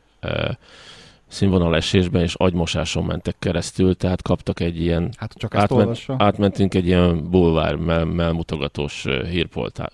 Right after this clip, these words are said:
Speaker 1: portálba. Persze, ezzel, ezzel azt mondom, hogy az emberek hülyék, akik ott maradtak. Én nem mondom azt, mert szerintem a bulvárnak is, ö,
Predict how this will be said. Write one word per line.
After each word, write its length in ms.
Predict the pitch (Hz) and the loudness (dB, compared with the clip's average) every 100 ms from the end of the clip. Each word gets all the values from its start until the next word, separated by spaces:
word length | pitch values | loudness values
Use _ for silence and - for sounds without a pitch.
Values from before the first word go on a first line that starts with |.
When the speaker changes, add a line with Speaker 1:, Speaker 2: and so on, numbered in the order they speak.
| - | -8
Speaker 1:
portálba. 440 | 127 - - - | -8 -6 -8 -8
Persze, 400 | - 98 - 95 - 80 - | -2 -2 -2 -6 -6 -8 -6
ezzel, 400 | 95 98 92 95 - | -4 -4 0 0 0
ezzel 260 | 90 92 | -2 2
azt 160 | 98 - | 2 2
mondom, 200 | 92 87 | 0 2
hogy 100 | 85 | 0
az 80 | 87 | 0
emberek 320 | 90 82 80 | 0 0 -2
hülyék, 300 | 85 82 82 | -2 -2 -6
akik 220 | 85 - | -12 -8
ott 120 | 80 | -6
maradtak. 400 | 82 82 - 87 | -4 -6 -6 -6
Én 80 | 90 | -2
nem 120 | 95 | 0
mondom 260 | 87 82 80 | 0 -2 -2
azt, 140 | 82 | -4
mert 140 | 92 - | -6 -4
szerintem 300 | 95 95 95 | -4 -2 -2
a 40 | |
bulvárnak 540 | 95 95 82 78 73 - | 2 2 2 -2 -6 -8
is, 160 | - | -6
ö, 100 | 80 | -4